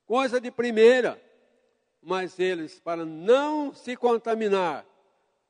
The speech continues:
com a idolatria da Babilônia, eles tomam a decisão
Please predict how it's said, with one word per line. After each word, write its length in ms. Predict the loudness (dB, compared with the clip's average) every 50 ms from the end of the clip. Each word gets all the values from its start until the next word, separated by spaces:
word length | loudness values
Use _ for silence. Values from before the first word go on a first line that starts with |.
| _ _
com 160 | _ 2 2 2
a 80 | 4
idolatria 760 | 4 4 4 4 4 2 0 -4 -4 -2 -2 0 2 2 2
da 140 | 2 2 2
Babilônia, 760 | 2 0 0 2 0 2 4 6 6 6 6 4 0 -6 -12 -18 _ _ _ _ _ _ -4
eles 320 | -4 -2 -2 -2 -6 -8
tomam 420 | _ -4 -4 -4 -2 -2 -2 -4
a 60 | -4 -4
decisão 760 | -4 -6 -8 -8 -14 -12 -6 -4 0 2 2 0 0 -6